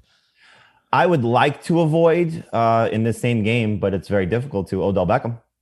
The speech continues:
because this is a very good defense that he's facing. And last week, uh, as Heath alluded to very astutely on Fantasy Football Today with Believe It or Not, this, that was as fluky as a big game as you could see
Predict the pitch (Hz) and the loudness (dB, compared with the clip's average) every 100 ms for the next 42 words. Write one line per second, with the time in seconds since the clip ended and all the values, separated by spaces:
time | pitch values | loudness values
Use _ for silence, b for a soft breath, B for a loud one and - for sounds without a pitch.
0 | - 85 98 92 95 - 90 87 92 90 | -14 -6 -4 -4 -6 -6 -4 -2 -2 -2
1 | 87 90 95 95 - 90 90 - 90 87 | -2 -4 -4 -6 -4 -4 -4 -4 -4 -4
2 | 165 180 87 87 85 82 90 104 - 95 | -8 -8 -6 -4 -6 -4 -2 -2 -4 -8
3 | - - 80 85 80 85 95 90 - - | -8 -10 -4 -2 -2 -4 -6 -8 -10 -8
4 | 87 90 87 - 87 87 85 b b b | -4 -4 -4 -6 -4 -4 -8 b b b
5 | - 95 95 87 - 110 - 104 - 90 | -4 -2 -2 -4 -4 -4 -2 -4 -4 -6
6 | 90 90 90 - _ - 104 95 92 90 | -4 -4 -6 -10 _ -10 -6 -6 -6 -8
7 | 95 90 87 92 90 82 87 90 82 92 | -4 -4 -2 -2 -2 -4 -4 -4 -2 -2
8 | 143 123 - _ _ _ _ _ _ _ | -2 -2 -6 _ _ _ _ _ _ _
9 | _ _ _ 120 104 - - - 104 101 | _ _ _ -6 -6 -6 -10 -2 0 0
10 | 95 - - - 95 85 - 113 - 101 | -4 -8 -14 -6 -4 -4 -4 -4 -2 -2
11 | 95 92 95 85 87 80 76 151 123 - | -2 0 -2 0 -2 -2 -2 -2 -2 -4
12 | 98 90 87 82 - _ _ _ 90 80 | -4 -2 -4 -6 -10 _ _ _ -4 -4
13 | 80 - - 85 90 | -6 -8 -6 -6 -6